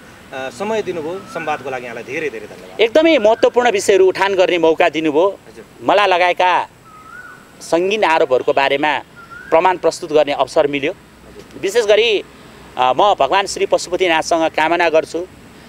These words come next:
Speaker 2: अ, जेनिसा बोहरामा लगायत मलाई पनि सद्बुद्धि आओस्,
Speaker 1: हजुर।
Speaker 2: होइन?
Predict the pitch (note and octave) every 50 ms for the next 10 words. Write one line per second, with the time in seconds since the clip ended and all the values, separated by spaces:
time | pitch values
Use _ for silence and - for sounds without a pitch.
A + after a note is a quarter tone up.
0 | - - - - - A#2 A#2+ B2+ B2+ A#2+ A2 E3+ G3 G3+ A3 - - G3+ F#3+ -
1 | E3+ E3+ D#3+ D#3+ D#3+ E3 E3+ E3 D3 - - - - - - - - - - -
2 | - A#2+ C#3 D3 E3 D#3 - - C3+ D3 F3 F#3 F#3 F#3 G3+ G3+ - E3+ D3+ C3
3 | C#3 D#3 C#3+ - D#3 D3 C#3 C#3+ E3+ - - - - - - - - - - -
4 | - - - - A#2+ C#3 G3+